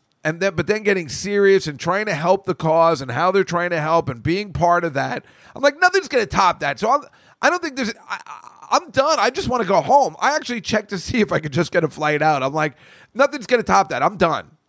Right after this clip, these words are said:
Everything else is gonna suck." And I'm like, "I don't wanna do anything. I think I'll just wait for William and Alex to come home and we'll just go out for dinner." I'd be like, "I really," I was like, "Who else? Now, who can I call?" Now it's Monday. I can make the calls.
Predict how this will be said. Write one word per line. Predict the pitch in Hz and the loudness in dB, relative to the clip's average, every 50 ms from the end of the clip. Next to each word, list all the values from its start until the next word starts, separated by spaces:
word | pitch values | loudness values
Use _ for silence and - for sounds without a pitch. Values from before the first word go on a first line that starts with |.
| _ _ _ _ _ _ _ _ _ _ _ | _ _ _ _ _ _ _ _ _ _ _
Everything | - 190 233 269 254 233 233 | 0 0 0 0 -2 2 2
else | 220 190 170 - | 2 2 2 -2
is | - 262 | -8 -6
gonna | - 180 160 127 | -4 -4 -4 -4
suck." | - - 156 135 113 87 - _ _ _ _ _ _ _ _ _ _ _ _ _ _ _ _ _ _ _ - _ | -8 -4 -2 -2 -2 -4 -6 _ _ _ _ _ _ _ _ _ _ _ _ _ _ _ _ _ _ _ -14 _
And | - 202 | -4 0
I'm | 233 | 0
like, | 247 233 208 | 2 2 2
"I | 180 214 | 2 2
don't | 285 403 | 2 2
wanna | 466 466 480 330 190 | 2 2 2 0 0
do | 147 190 247 294 427 | 0 0 4 4 4
anything. | 494 285 214 135 156 147 | 2 2 -2 -2 -2 0
I | 151 156 | -2 -2
think | - - 339 427 | -2 0 0 0
I'll | 466 | 2
just | 277 247 208 180 | 2 0 -2 0
wait | 165 170 180 196 220 | -2 0 0 0 -2
for | - 175 196 | -2 -2 0
William | 190 190 196 190 196 185 | 2 2 2 2 0 0
and | 170 | -2
Alex | 165 190 240 294 247 - | -2 -2 0 -2 -4 -4
to | - | -6
come | 170 165 156 | -4 -2 0
home | 160 160 160 | 0 -2 -2
and | 170 165 | -4 -8
we'll | 165 | -8
just | 151 160 - | -8 -6 -2
go | 208 190 | 2 0
out | 190 - | 2 0
for | 170 | -2
dinner." | 147 123 - 170 233 254 220 135 | -8 -2 0 0 2 2 0 -4
I'd | 113 147 | -4 -4
be | 175 208 | -2 -2
like, | 208 196 131 | -4 -2 -4
"I | 190 | -6
really," | 180 233 277 269 180 - _ _ - - - - | -4 -4 -4 -4 -6 -6 _ _ -20 -20 -2 0
I | 175 | 0
was | 202 | 2
like, | - - 185 | 2 2 2
"Who | 185 226 269 294 | 2 4 6 4
else? | 285 220 - - 190 | 4 4 -2 -8 -4
Now, | 180 185 190 | 0 2 2
who | 220 269 | 2 2
can | - 240 226 | 0 0 -2
I | 220 190 | -2 0
call?" | - 214 233 226 185 165 | 2 2 2 2 0 0
Now | 175 202 214 | -2 0 0
it's | 202 143 | -2 -4
Monday. | 160 202 220 226 214 190 | 0 0 2 2 4 2
I | 156 160 | 2 0
can | 151 156 156 | -2 -6 -6
make | 160 175 170 | -6 -6 -6
the | - 156 | -6 -10
calls. | - - 202 226 226 170 123 113 127 120 - | -2 0 0 2 2 0 0 -2 -6 -10 -12